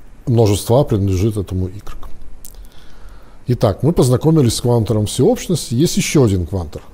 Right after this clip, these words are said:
квантор существования. Рассмотрим тот же самый предикат. То есть мы берем то же самое множество А, э, то же самое Декартово произведение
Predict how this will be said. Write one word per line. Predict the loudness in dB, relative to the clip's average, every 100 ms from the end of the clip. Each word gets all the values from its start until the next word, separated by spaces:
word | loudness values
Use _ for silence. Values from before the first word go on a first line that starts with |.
| -20 -16
квантор | -2 0 0 -2
существования. | -4 -8 0 2 2 -4 -12 -18 -18 -16 -16 -4
Рассмотрим | -2 4 6 6
тот | 6 6
же | 6 4
самый | 2 2 2
предикат. | 0 0 0 -4 -6 -10
То | -8
есть | -2
мы | 0
берем | 2 4 4 0 -6 -16 -8 2
то | 4
же | 4
самое | 2 2 2 2 0 -4 -12 -20 -16 -4
множество | 2 2 2 -2 -2 0
А, | 4 4 4 0 -18 -18 -18 -16 -6
э, | 0 0 2
то | 2
же | 2
самое | 2 2 2 0
Декартово | 0 0 2 0
произведение | 0 0 2 0 2 2 2